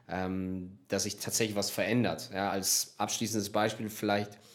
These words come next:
wir haben das einmal gemacht, wir haben so fünf Kernwerte definiert und haben dann einfach,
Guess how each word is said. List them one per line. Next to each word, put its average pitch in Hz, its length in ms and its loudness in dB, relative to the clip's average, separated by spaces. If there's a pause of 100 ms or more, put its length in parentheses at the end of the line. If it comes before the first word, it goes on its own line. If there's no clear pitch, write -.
(280)
wir 110 120 8
haben 117 100 8
das 107 120 4
einmal 113 220 4
gemacht, 113 340 2
wir 104 100 4
haben 104 100 2
so 104 100 0
fünf - 320 -2
Kernwerte 120 1000 2
definiert 117 840 0 (460)
und 107 220 2
haben 117 140 4
dann 107 120 4
einfach, 110 340 -2